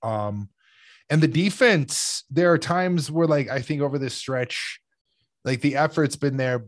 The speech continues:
but they just simply don't have the horses. They don't have the manpower, you know? And, and, you know, we, we talked about it a couple, this was weeks ago, the Marcus Morris quote about,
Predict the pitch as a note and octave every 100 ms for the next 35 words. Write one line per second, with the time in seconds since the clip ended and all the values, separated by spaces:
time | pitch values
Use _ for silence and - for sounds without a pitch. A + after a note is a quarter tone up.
0 | - A#2+ A#2 A#2 G#2+ C3+ - - C#3+ C#3
1 | B2+ B2+ A#2+ - A#2 G#2 G#2+ D3+ D3+ -
2 | E2+ G2 G#2+ A2 A2 A2 C3 D3 A#2+ F#2+
3 | D#2+ E2 E2 _ _ _ A#2+ B2+ B2 -
4 | B2+ A#2 A#2 A#2 A2+ A2 _ - B2 A2+
5 | A#2 A#2+ _ - C3 B2+ E3 F3 F3+ D#3+
6 | D3+ C#3 A#2+ C3+ B2 C3 A#2 A2+ G#2+ -
7 | A2+ B2+ B2 F#2+ C3 C3+ B2 G#2+ G2 F#2+
8 | F#2 G2 G#2+ A2 A2+ - A2 A2 A#2+ A#2
9 | - - G2+ F2 E2+ - F2 F#2 F2